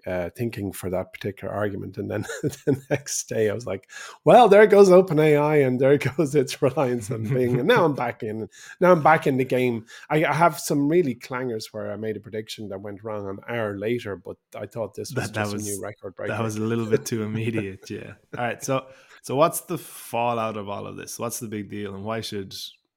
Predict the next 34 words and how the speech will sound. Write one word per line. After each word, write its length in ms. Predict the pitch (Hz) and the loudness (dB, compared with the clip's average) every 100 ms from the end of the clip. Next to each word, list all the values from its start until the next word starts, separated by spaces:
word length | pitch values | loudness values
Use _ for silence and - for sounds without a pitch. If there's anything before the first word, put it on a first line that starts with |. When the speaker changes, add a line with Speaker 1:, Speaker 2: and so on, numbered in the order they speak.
| _ _ | _ _
Speaker 2:
me 240 | 110 104 | -10 -8
or 80 | 98 | -8
you 240 | 101 101 | -8 -8
or 80 | 98 | -8
our 240 | 92 95 98 | -8 -10 -10
listeners 460 | 101 - 98 - | -12 -12 -14 -16
care 340 | - 98 95 98 | -14 -12 -12 -12
about 240 | 95 92 | -12 -14
all 160 | 98 - | -14 -16
this? 300 | 107 - _ _ _ _ _ _ _ _ _ _ _ - - - - | -18 -20 _ _ _ _ _ _ _ _ _ _ _ -20 -20 -20 -4
Speaker 1:
Well, 420 | 160 156 139 139 - - _ _ - | 2 2 2 -8 -18 -20 _ _ 2
as 220 | 160 156 | 2 4
of 300 | 135 110 - _ | 0 -4 -16 _
last 480 | 135 120 110 104 - | -8 -4 -4 -6 -8
night, 400 | 113 98 90 - - _ 185 123 | -8 -8 -8 -12 -14 _ -20 -14
the 400 | 110 101 98 95 | -10 -10 -10 -12
kind 260 | - 120 95 | -12 -10 -10
of 80 | |
future 500 | - - 117 113 101 | -12 -10 -8 -8 -8
of 160 | 95 90 | -8 -8
A 200 | 101 101 | -8 -6
I 200 | 92 92 | -6 -6
was, 340 | 87 95 - _ - | -8 -10 -12 _ -8
I 40 | |
wouldn't 200 | 170 320 | -2 -2
like 140 | 320 - | -2 -6
to 100 | 135 | -8
say 220 | - 104 | -8 -8
changed, 460 | - 113 104 95 | -8 -8 -8 -8
but 100 | - | -12
very 220 | - 180 190 | -6 -4 -4
significantly 840 | - 101 101 - - 95 - 98 | -6 -8 -12 -14 -18 -18 -14 -10
augmented. 640 | 98 117 104 101 - 98 | -8 -8 -10 -12 -12 -12
And, 220 | 101 104 | -10 -12